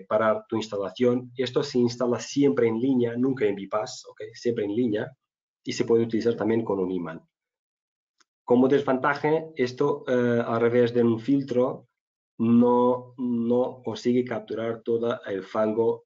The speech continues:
en un solo, en una sola pasada, ¿ok? Tienes que tener, su eficiencia depende del número de ciclos que, que, que, que pasan por ahí. Y tienes también que tener en cuenta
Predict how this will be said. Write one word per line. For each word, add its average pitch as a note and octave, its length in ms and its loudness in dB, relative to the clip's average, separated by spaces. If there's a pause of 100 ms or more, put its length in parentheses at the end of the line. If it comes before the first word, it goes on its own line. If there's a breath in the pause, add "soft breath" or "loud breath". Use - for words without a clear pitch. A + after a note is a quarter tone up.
en G2+ 160 -2
un G#2 200 -6
solo, G#2 520 -4
en G2 160 -6
una G2+ 180 -4
sola G2 260 -4
pasada, F#2 520 -4 (220)
¿ok? - 200 -10
Tienes G#2+ 320 -2
que G#2 300 -2 (260 loud breath)
tener, G#2+ 300 0 (460)
su B2+ 200 -2
eficiencia B2+ 560 2
depende A#2 400 2
del G#2 300 0
número A#2 340 2
de G#2 140 0
ciclos A#2+ 400 -2
que, F#2+ 420 -2
que, F#2 220 -6 (160)
que, F2+ 340 -6
que - 120 -16
pasan - 360 -2
por G#2+ 140 -6
ahí. F#2+ 260 -8 (1000)
Y B2 120 2
tienes C3 280 2
también A#2 460 2
que A2 100 -4
tener G#2+ 300 2
en A2+ 140 -2
cuenta A#2 480 2